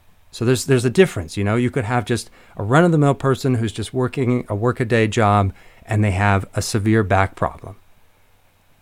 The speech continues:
And you could help heal that suffering, and that's fantastic. Or you could work with a dancer who's just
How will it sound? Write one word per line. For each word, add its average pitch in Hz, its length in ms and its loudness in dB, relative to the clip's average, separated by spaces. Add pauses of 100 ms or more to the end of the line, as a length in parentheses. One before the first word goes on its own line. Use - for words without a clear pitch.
(180)
And 104 300 -2
you 113 140 0
could 120 160 2
help 117 240 0
heal 120 160 2
that 104 180 2
suffering, 117 300 -2
and 101 80 -2
that's 101 160 -4
fantastic. 117 600 -4
Or 151 140 2
you 143 100 2
could 123 160 -4
work 196 220 -2
with 156 140 0
a 131 80 -2
dancer 120 640 -4 (1300)
who's 139 280 2
just 165 300 2